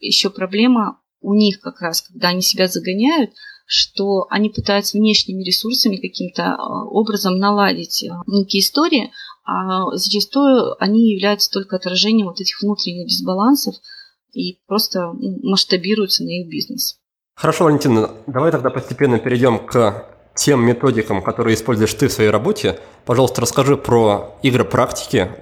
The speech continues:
Speaker 2: как они помогают в вопросе поиска призвания, и, возможно, приведешь какой-то один или парочку примеров упражнений, тех техник, которые ты используешь в своей работе.
Speaker 1: Ну, игровые практики, как явствует из названия,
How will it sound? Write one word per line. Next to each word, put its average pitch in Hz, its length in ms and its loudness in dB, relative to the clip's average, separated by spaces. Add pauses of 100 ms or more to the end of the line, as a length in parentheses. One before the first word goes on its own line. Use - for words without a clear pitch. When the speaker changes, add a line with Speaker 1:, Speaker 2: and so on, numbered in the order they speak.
Speaker 2:
как 139 220 0
они 120 140 2
помогают 110 580 2 (420)
в 101 600 0 (100)
вопросе 113 460 0
поиска 113 340 0
призвания, 120 640 2 (340)
и, 165 100 2
возможно, 123 520 2
приведешь 120 760 0 (100)
какой-то 107 600 -2
один 117 340 2
или 104 140 4
парочку 104 380 0
примеров 113 580 0 (120)
упражнений, 117 600 2
тех - 220 -4
техник, 117 560 -2
которые 107 320 0
ты 107 80 0
используешь 98 460 0 (120)
в - 60 -20
своей 107 180 2
работе. 98 360 0 (720)
Speaker 1:
Ну, 277 180 -2
игровые 302 400 0
практики, - 460 -4
как 208 200 -4
явствует 220 400 -2
из 208 120 -8
названия, 302 560 0